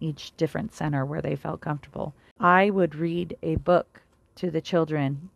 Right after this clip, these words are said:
during nap time. So at the beginning of nap time,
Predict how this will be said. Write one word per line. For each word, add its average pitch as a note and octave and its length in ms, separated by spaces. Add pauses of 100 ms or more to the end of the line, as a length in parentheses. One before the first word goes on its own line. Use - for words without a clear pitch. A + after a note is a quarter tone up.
(220)
during D#3+ 360
nap C#3 280
time. C3+ 340
So - 300
at D#3 120
the - 80
beginning F3+ 460
of G3+ 160
nap C#3+ 260
time, D3 420